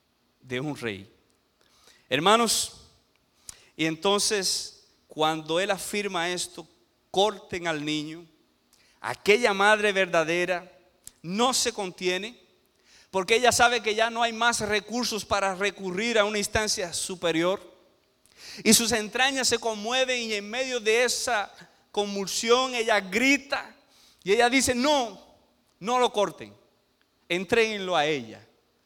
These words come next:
Lo importante es que el niño viva, entréguenlo a ella". Ahí entonces Salomón entiende, "Esta es la madre, entreguen el hijo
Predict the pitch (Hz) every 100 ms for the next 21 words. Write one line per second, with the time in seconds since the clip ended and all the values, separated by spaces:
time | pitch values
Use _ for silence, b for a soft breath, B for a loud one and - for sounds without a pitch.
0 | _ 139 147 170 147 190 202 190 170 170
1 | - 185 160 185 180 160 131 165 131 107
2 | 120 _ 139 139 139 185 190 180 170 156
3 | 151 b b - 127 131 135 110 104 -
4 | _ B B B 156 262 262 240 262 254
5 | - 214 220 247 233 202 220 208 170 131
6 | - 254 240 - - 110 - _ _ b
7 | b - 185 190 196 175 180 180 151 120
8 | 113 - b b 151 156 185 185 185 165
9 | 151 180 - 117